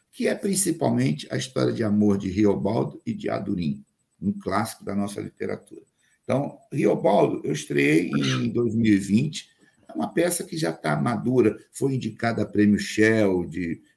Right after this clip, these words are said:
melhor interpretação, melhor ator e melhor dramaturgia. Então, é aquela peça que todo mundo quer ver. E como foi a primeira,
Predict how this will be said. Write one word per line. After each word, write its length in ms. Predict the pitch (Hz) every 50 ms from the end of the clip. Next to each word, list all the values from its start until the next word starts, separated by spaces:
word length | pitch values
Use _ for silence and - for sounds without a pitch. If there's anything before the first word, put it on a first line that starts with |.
| _
melhor 640 | - 95 101 101 95 98 98 95 92 87 - - - -
interpretação, 760 | 110 104 - 98 95 - - 92 - - 101 - - - 101
melhor 280 | 101 104 101 104 104
ator 500 | 101 92 - - - 110 123 151 160 - -
e 60 | 120
melhor 380 | 117 123 117 107 110 120 127 131
dramaturgia. 880 | - - 127 110 120 120 - _ 104 95 101 - - 95 90 87 82 - _ _ _ _ _ _
Então, 280 | - - - 226 226 226
é 60 | 220
aquela 300 | 208 208 - 190 165 -
peça 240 | - 175 175 - -
que 80 | -
todo 200 | - 226 208 190
mundo 200 | 170 156 151 151
quer 160 | - - -
ver. 240 | - - - - - _ _ _ _ _ _ _ _ _ _ _ - - _ -
E 80 | -
como 240 | - 240 262 247 208
foi 240 | - - 165 147 131
a 40 | 131
primeira, 800 | - - 101 98 101 113 123 123 117 - 73 62 - - -